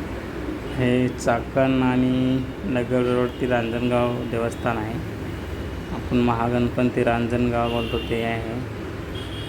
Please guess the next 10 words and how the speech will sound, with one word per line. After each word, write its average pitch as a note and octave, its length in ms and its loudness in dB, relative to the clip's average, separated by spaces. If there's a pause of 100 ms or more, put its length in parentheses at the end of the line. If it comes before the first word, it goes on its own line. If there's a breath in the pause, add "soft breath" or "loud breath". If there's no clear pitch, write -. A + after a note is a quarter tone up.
(340)
छान C3 220 2
असं, B2+ 600 2 (1200)
छान C#3 180 4
असं C3+ 240 2
वाटते C3 480 2 (320)
आणि C3 300 -2
विशेष C3 320 -2
म्हणजे C3 240 2
गर्दी B2+ 260 2
नाही. B2 160 0